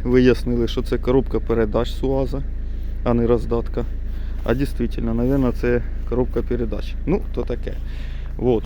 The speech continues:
що тут ще, може, по патрончикам розкажу, покажу. Е, тісочки ці дві тисячі. Ну, можна трошки торг патрончики. Бачите, їх трошки сніжком поприсипало. Ну, я думаю, хуже їм уже не буде. <laughs> Вони ржаві, ржавенькі.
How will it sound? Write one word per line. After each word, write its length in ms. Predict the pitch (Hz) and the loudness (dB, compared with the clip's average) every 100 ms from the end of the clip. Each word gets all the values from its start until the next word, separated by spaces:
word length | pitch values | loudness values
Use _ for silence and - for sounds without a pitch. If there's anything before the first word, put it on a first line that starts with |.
| - | -4
що 180 | - 131 | -4 -4
тут 160 | 131 120 | -2 -4
ще, 160 | - | -2
може, 240 | 120 120 120 | 0 0 0
по 140 | 113 | -2
патрончикам 720 | - 120 165 185 - - 131 | -2 -2 0 -2 -4 -6 -4
розкажу, 500 | 131 - 139 123 143 - - | -4 -4 -6 -2 -4 -4 -8
покажу. 460 | 123 123 120 135 - - - - - - - 120 | -6 -6 -4 -4 -6 -12 -16 -16 -16 -16 -10 -4
Е, 260 | 113 113 - | -2 -2 -4
тісочки 460 | 139 170 165 - | -2 0 0 -2
ці 180 | 131 - | -4 -6
дві 160 | 123 127 | -4 -4
тисячі. 460 | - 131 - - 117 - - | -2 -2 -2 -6 -6 -8 -8
Ну, 140 | - - | -8 0
можна 300 | 131 123 113 | 2 2 0
трошки 360 | - 117 - | -4 -6 -6
торг 240 | 117 123 113 - | -4 -4 -4 -8
патрончики. 720 | - 160 165 - - 127 123 - - - | -4 -2 -2 -6 -6 -6 -6 -10 -14 -6
Бачите, 280 | 123 - | -6 -6
їх 100 | 120 | -12
трошки 340 | - 120 - 120 | -10 -12 -12 -12
сніжком 360 | - - 127 | -12 -8 -8
поприсипало. 760 | 117 113 120 - 131 165 170 127 - - - - - - - | -6 -6 -6 -6 -4 -2 -2 -4 -8 -16 -16 -16 -16 -16 -10
Ну, 220 | - 147 | 0 4
я 120 | 147 | 4
думаю, 340 | 117 170 156 | 6 4 4
хуже 300 | 123 151 131 | 4 0 2
їм 120 | 123 131 | 2 2
уже 180 | 120 | 2
не 120 | 131 110 | 4 4
буде. 340 | 127 113 113 - | 4 2 0 0
<laughs> 140 | 156 - | -2 -2
Вони 320 | 135 123 117 | -2 -2 -2
ржаві, 420 | 113 151 151 127 139 - - - - - - | 0 2 4 2 -2 -4 -8 -12 -14 -14 -6
ржавенькі. 600 | 117 120 143 135 113 123 | -4 0 0 0 -2 -4